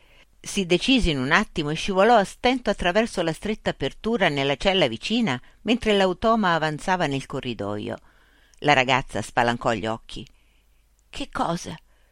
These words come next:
"Shh", sussurrò, "forse ce la facciamo." L'automa si fermò davanti alla sua cella e Mitch si appiattì contro il muro.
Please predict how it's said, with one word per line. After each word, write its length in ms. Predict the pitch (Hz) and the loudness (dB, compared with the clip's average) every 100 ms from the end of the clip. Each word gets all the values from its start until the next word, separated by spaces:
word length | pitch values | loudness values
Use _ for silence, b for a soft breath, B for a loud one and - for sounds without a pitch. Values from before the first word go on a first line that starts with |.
| _ | _
"Shh", 480 | - - - - - - _ _ _ | -4 0 0 -2 -6 -14 _ _ _
sussurrò, 640 | - 147 - 117 104 95 - _ _ | -12 -10 -8 -6 -4 -4 -6 _ _
"forse 400 | - - 220 - | -6 0 0 0
ce 140 | - 160 | -4 -4
la 80 | 160 | -4
facciamo." 600 | 151 - 101 107 110 - b b b b - | -6 -2 -2 -2 -8 -14 b b b b 0
L'automa 440 | 156 156 233 180 | 2 4 4 2
si 140 | - 131 | -2 -4
fermò 300 | 135 156 165 | -2 2 2
davanti 380 | 123 143 143 | 2 2 -2
alla 100 | 117 | -2
sua 180 | 117 113 | -2 -6
cella 380 | - 110 107 113 | -4 -2 0 0
e 80 | 123 | 0
Mitch 400 | 151 233 - 151 | -2 -4 -4 0
si 160 | - | 2
appiattì 460 | 143 - 135 - - | 2 -2 -6 -4 -6
contro 340 | - 139 131 | -6 -6 -6
il 80 | 117 | -4
muro. 440 | 107 110 113 113 | -4 -4 -6 -8